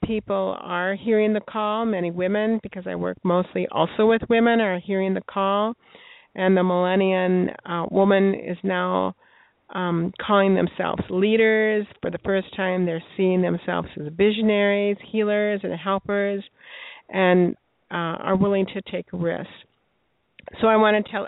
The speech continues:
every woman out there listening to our broadcast of the Pure Hope Show that you are all remarkable beings and that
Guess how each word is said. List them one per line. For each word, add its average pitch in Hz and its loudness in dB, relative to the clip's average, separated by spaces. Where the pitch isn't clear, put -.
every 247 -2
woman 175 -6
out 170 -12
there 175 -8
listening 185 -2
to - -8
our 170 -6
broadcast 175 -4
of 185 -6
the - -8
Pure 175 -2
Hope 170 -2
Show 175 2
that 196 2
you 208 6
are 190 4
all 220 4
remarkable 175 0
beings 175 -2
and 185 0
that 175 -4